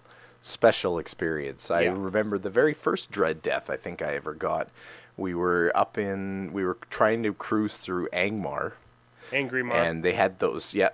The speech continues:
Speaker 1: Angry Mar. That's where the term Angry Mar came from, actually. And, yeah, we just got too close to those statues, and it was just instant death.
Speaker 2: Yeah.
Speaker 1: And I remember raging about that. That was go-, that was the
Speaker 2: Angry Mar.
Speaker 1: stupidest thing I'd ever heard of in my life.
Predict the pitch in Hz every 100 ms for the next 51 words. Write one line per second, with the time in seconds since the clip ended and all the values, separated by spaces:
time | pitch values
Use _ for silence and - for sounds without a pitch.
0 | - 87 107 95 80 76 76 82 92 -
1 | 92 82 - 110 95 82 80 80 73 78
2 | - 104 - 76 69 71 - - 62 67
3 | - - - - - - 87 87 85 87
4 | 87 - - 110 143 87 80 92 95 85
5 | - _ - 110 - 101 - 95 87 -
6 | - 90 - 110 113 - 85 90 87 -
7 | 90 - 85 - 78 - - - - -
8 | 135 - 78 78 73 80 101 107 95 95
9 | 98 90 78 78 78 80 78 82 80 67
10 | 65 71 65 - 65 - 85 92 78 -
11 | - - 92 104 92 - 127 143 135 123
12 | 117 139 - 104 - 101 95 90 92 90
13 | 82 82 80 71 78 73 71 65 -